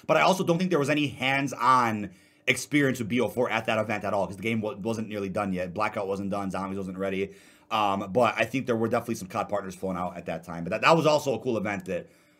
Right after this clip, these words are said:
um, you know, I, I, I watched the, the reveal live on YouTube for. Yeah, that, that, I, that's a good thing you mentioned that. That, that's pretty funny. But, um,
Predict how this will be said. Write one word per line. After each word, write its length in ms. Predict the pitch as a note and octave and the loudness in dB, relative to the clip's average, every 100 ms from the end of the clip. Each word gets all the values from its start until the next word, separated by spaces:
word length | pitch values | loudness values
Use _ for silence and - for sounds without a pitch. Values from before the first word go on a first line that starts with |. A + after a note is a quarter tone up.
| - | -14
um, 540 | F2+ F2 D#2+ D#2 D#2+ - _ _ _ _ - | -8 -6 -6 -6 -8 -14 _ _ _ _ -10
you 140 | A2 | -4
know, 40 | F#2+ | -2
I, 280 | F2+ F2+ F2 | -2 -4 -4
I, 100 | F2+ | -4
I 20 | |
watched 320 | F2+ F#2 F#2 | -4 -4 -4
the, 160 | F#2+ E2+ | -6 -4
the 100 | F#2 | -4
reveal 300 | F#2 F2+ E2+ | -6 -4 -4
live 240 | E2+ E2+ | -4 -4
on 100 | E2 | -6
YouTube 300 | D#2+ - E2+ | -10 -10 -12
for. 280 | - D#2+ D#2+ - _ _ _ _ _ _ - | -8 -6 -6 -10 _ _ _ _ _ _ -10
Yeah, 200 | E2+ D#2+ | -8 -6
that, 140 | E2+ | -8
that, 180 | F#2+ F2 | -8 -6
I, 100 | F#2 | -6
that's 260 | F#2 G2+ F#2+ | -4 -6 -6
a 40 | |
good 100 | G2+ | -6
thing 120 | F#2+ | -4
you 100 | F2+ | -4
mentioned 280 | E2+ E2 E2+ | -6 -8 -8
that. 220 | D#2+ - | -10 -10
That, 200 | E2+ D#2 | -10 -10
that's 120 | E2+ | -12
pretty 160 | - E2+ | -12 -12
funny. 260 | E2 D#2+ D#2 | -10 -10 -8
But, 300 | D#2 D#2+ - _ _ _ _ - _ - - | -6 -8 -10 _ _ _ _ -20 _ -20 -4
um, 500 | G#2+ A2 G2+ F#2 F2 | 0 2 2 0 -2